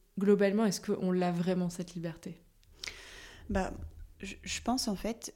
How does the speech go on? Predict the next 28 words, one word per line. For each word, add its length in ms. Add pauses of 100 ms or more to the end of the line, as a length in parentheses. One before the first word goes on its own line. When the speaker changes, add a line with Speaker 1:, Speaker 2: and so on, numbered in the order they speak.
Speaker 2:
pour 160
moi, 220
de 160
base, 460
on 140
l'a. 360
Parce 220
que 80
déjà, 340 (140)
entreprendre, 760
c'est 260
être, 260
euh, 180 (100)
libre. 380
C'est 180
vraiment, 380
on 140
est 140
libre 420
de 100
son 180
choix. 380
C'est, 380
on 40
fait 220
le 100
choix 380
d'entreprendre, 800